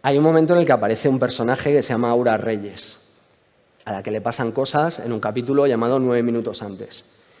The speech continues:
Y ya en ese momento había que configurar un personaje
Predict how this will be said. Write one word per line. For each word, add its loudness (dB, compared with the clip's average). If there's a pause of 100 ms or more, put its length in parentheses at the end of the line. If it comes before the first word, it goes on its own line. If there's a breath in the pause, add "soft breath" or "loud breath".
(500 soft breath)
Y -4
ya 4
en 2
ese 0
momento 4
había 2
que 2
configurar 0
un 0
personaje -4